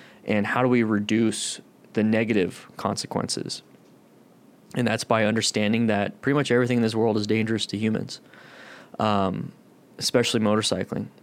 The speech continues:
But why, how, what, all these different things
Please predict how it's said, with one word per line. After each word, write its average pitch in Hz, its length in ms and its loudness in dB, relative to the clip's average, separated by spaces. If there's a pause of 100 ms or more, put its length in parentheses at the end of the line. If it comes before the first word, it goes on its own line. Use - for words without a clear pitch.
But 110 80 2
why, 110 400 2
how, 110 580 -2 (100)
what, 110 380 0 (1040)
all 117 160 2
these 113 160 2
different 107 340 -2
things 104 520 -2